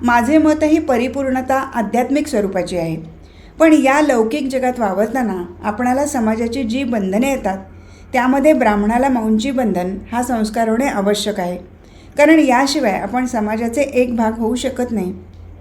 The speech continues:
निवृत्ती ज्ञाना म्हणतो ते बरोबर आहे, पण बाबा, आपल्याशी जर समाजाला कोणत्याही प्रकारे संबंध ठेवायचाच नाही, तर मुंजी झाल्या व न झाल्या तरी त्यामुळे काय फरक पडणार आहे?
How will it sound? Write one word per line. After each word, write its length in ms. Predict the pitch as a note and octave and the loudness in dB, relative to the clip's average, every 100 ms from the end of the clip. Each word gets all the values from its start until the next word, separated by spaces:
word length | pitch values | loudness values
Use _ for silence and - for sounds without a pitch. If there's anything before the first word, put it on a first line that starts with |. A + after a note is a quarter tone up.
| - - - - - | -20 -20 -20 -20 -6
निवृत्ती 460 | A#3+ B3 B3 B3+ C#4 | -2 0 0 -2 -2
ज्ञाना 380 | A#3+ G3+ G3+ B3+ | 0 0 2 2
म्हणतो 360 | C4 B3 C4+ | 2 2 4
ते 60 | D#4 | 4
बरोबर 400 | D#4 A#3 D4 C#4+ | 4 2 2 2
आहे, 180 | F3 E3 - - - - - - - - - - | 0 -6 -14 -20 -20 -20 -20 -20 -20 -20 -10 -2
पण 140 | C4+ | 4
बाबा, 380 | B3 G#3 A#3+ D4 - - - - | 6 6 2 -2 -8 -18 -14 -6
आपल्याशी 540 | A3+ C4+ C#4+ D#4 D#4+ | -6 2 4 4 2
जर 160 | D#4 D#4 | 0 0
समाजाला 500 | D4+ A#3+ B3 C4 D4 | 0 -2 0 0 0
कोणत्याही 460 | C4+ A#3 G#3+ C4 | 0 0 0 -2
प्रकारे 400 | D4 C4+ C4 C4 | -2 -2 0 0
संबंध 380 | C4+ A#3 A#3 B3+ | 0 -2 0 0
ठेवायचाच 680 | C#4+ A#3+ G#3 A#3+ C4+ D#4+ D4 | 0 0 2 4 4 2 2
नाही, 340 | A#3 F3+ A3+ - - - - - | 0 -2 -4 -8 -18 -20 -20 4
तर 100 | D#4+ | 4
मुंजी 320 | D4 C4+ C4+ | 6 2 2
झाल्या 440 | D#4+ C4+ A3 A3 C#4 | 0 0 0 2 4
व 120 | D#4 | 4
न 200 | D4 D4+ | 4 4
झाल्या 420 | D#4 B3+ F#3 F3+ G3 | 4 2 0 -4 -4
तरी 120 | A#3+ | -4
त्यामुळे 360 | C4+ B3+ C4 D#4 | -2 0 2 2
काय 220 | D4+ D#4 D#4+ | 2 0 2
फरक 240 | D4+ C4 | 0 0
पडणार 320 | A#3 G3+ F#3 | -2 -2 0
आहे? 400 | F#3 F#3 G3+ - | -2 -4 -6 -12